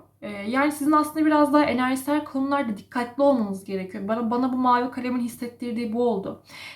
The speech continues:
Hem çalıştığınız enerjileri, amacına, hizmetine dikkat etmeniz gerekiyor. Hem de kendinizle ilgili alışverişlerinizde, enerjilerinizde, kendi çakrasal enerjilerinizde biraz daha özen göstermeniz gerekiyor.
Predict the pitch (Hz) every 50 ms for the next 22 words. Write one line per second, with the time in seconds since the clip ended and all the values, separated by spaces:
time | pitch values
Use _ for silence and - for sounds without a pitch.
0 | - _ - 311 320 320 285 269 262 269 - - 285 285 302 294 269 254 254 262
1 | 262 262 254 262 262 262 262 262 262 269 277 - - _ _ _ _ _ 226 226
2 | 226 240 240 226 247 262 269 247 226 - 240 240 240 - 262 254 247 233 262 -
3 | 262 - 247 240 - - 262 254 262 240 226 240 254 247 247 254 - - 269 262
4 | 269 - - - _ _ _ _ - - - - - - - - - 302 302 294
5 | 320 330 320 - 269 262 262 262 269 285 285 311 311 294 285 277 262 247 214 214
6 | 220 214 220 214 220 214 - - - - _ - 226 226 226 - - 240 240 240
7 | 226 - - 240 233 226 233 226 214 214 226 226 226 - - _ _ _ - 240
8 | 220 226 226 226 233 226 214 233 233 233 233 226 214 214 233 226 226 - 233 214
9 | 214 226 - - 247 240 - 262 247 - 254 233 233 240 233 233 233 220 240 233
10 | 233 226 240 233 247 262 247 247 240 220 247 247 - - 220 196 220 220 233 254
11 | 262 269 262 262 - - 247 240 233 233 233 233 233 220 208 220 214 208 196 196
12 | - - - 226 220